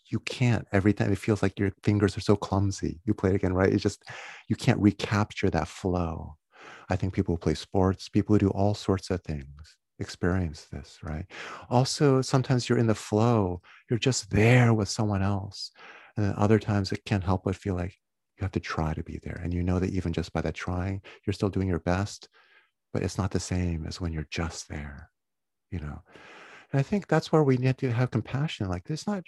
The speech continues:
not gonna be some consistent state.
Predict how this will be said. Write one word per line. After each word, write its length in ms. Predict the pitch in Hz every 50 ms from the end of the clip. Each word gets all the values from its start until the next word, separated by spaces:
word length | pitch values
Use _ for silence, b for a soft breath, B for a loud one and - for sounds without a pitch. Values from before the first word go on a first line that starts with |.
| _ -
not 140 | 208 -
gonna 200 | - 220 143 110 - _ _ _ _ _ _ _ _ _ _
be 100 | 110 104
some 340 | - - - 90 85 87 - - _ _ _
consistent 680 | - - 107 92 - - - 110 - - - - 92 82
state. 400 | - - - 78 73 - -